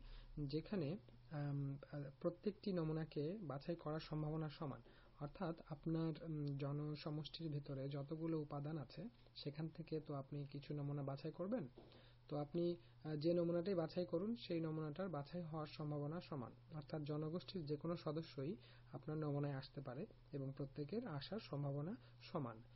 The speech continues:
এটি হচ্ছে সিম্পল র‍্যান্ডম স্যাম্পলিং। তো সিম্পল র‍্যান্ডম স্যাম্পলিং এর জন্য আমাদেরকে যেটি করতে হয়, সেটি হলো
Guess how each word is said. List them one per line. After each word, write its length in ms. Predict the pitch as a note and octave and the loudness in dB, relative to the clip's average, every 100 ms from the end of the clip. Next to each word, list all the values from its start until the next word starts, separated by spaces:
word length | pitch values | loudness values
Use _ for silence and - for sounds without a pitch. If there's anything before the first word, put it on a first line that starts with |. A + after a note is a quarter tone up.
| - D3+ | -12 -6
এটি 260 | C#3 F#3+ | 0 2
হচ্ছে 240 | F3+ - A3 | 2 0 0
সিম্পল 360 | E3 D3+ D#3 | 0 2 2
র‍্যান্ডম 280 | C#3+ B2+ B2 | 2 0 -4
স্যাম্পলিং। 380 | - A#2 A#2+ A#2+ - - - - - - - - - - - - - | -6 -10 -10 -12 -12 -14 -14 -16 -18 -20 -20 -20 -20 -18 -18 -8 -2
তো 100 | D3 | 2
সিম্পল 320 | F#3+ G#3 B3+ | 4 6 6
র‍্যান্ডম 260 | G#3+ F#3 | 6 6
স্যাম্পলিং 400 | E3+ F3+ F3 F#3 | 4 2 4 4
এর 80 | F#3+ | 4
জন্য 300 | D#3 D3 C#3+ | 4 4 4
আমাদেরকে 540 | D#3+ D3 D3 D3+ - D3 | 4 2 2 0 -2 0
যেটি 200 | C#3+ D#3 | 0 0
করতে 320 | C#3+ - D#3+ | -2 -2 0
হয়, 200 | C#3 C3+ | 0 0
সেটি 260 | - C#3 D#3 | -2 -2 2
হলো 280 | D#3+ F3 | 2 2